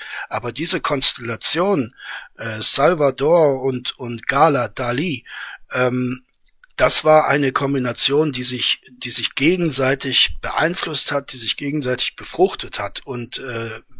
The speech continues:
wie gesagt, Dalis Erfolg wäre ohne Gala nicht möglich gewesen. Und das scheint mir dann, dann doch,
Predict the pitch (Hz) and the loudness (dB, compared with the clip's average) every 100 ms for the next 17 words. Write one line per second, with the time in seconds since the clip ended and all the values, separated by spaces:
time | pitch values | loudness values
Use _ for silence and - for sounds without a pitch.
0 | - - 143 131 139 120 - 120 156 - | -12 -6 -4 -2 -2 -2 -6 -4 -2 -2
1 | 131 - 147 147 143 131 120 117 131 123 | -4 -2 -2 -2 -2 -4 -6 -4 -4 -4
2 | - 113 127 123 - - - - - 113 | -2 -2 0 -2 -4 -14 -14 -14 -8 -2
3 | - 123 151 127 - 101 110 107 147 143 | 0 0 0 0 -2 -6 -8 -8 -8 -6
4 | 160 180 - 180 185 - 170 147 147 143 | 0 2 2 2 0 0 -2 2 2 2
5 | 147 143 139 151 - | -2 -2 0 -2 -2